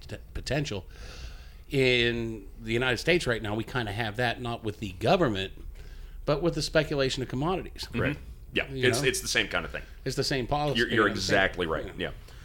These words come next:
Speaker 2: So right in time for Justinian's proto-doomsday book to be finished, however,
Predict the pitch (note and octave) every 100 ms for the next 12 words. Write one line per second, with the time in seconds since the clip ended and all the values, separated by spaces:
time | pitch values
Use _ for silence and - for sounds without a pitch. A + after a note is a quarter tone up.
0 | - - - - D3 C#3 F#3 A3 F#3+ -
1 | C#3 C#3 B2+ - A#2+ A2 G2+ G2 F#2 A2
2 | G#2 G2 F2+ - - - - - G#2 G2
3 | F#2 E2+ F2+ F2+ E2+ E2+ D#2 E2 - D#2
4 | D#2 A#2+ G#2 - F2 E2 D#2+